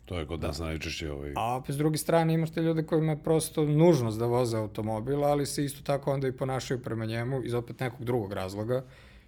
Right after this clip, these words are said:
Speaker 2: I tu, ajde, što nema održavanja, nego što je, pa, vožnja na putu ponekad problematična sa njima, jer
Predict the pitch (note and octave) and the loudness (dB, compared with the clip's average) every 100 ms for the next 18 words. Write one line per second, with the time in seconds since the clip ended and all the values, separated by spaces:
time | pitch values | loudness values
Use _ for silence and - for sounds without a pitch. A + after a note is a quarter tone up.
0 | - A2+ - A#2+ A#2+ A#2 - C3 C3 C3 | -8 -6 0 2 2 -2 -2 -2 0 -2
1 | B2 A2+ A#2 B2 C#3 C3+ B2+ - B2+ A#2 | -2 0 0 0 -2 -4 -4 -4 -6 -6
2 | - - - - _ - B2 C3+ - - | -14 -20 -20 -20 _ -6 -4 -4 -10 -8
3 | G#2+ C#3 G3+ F3+ - F3+ A#2+ B2+ C3 B2 | -4 -2 -2 -2 -4 -6 -4 -4 -4 -4
4 | G#2 - G#2 G#2 G2+ G2+ - - A#2 - | -8 -8 -6 -4 -4 -6 -10 -14 -12 -10
5 | G#2+ G2 G2+ - - | -10 -10 -12 -16 -16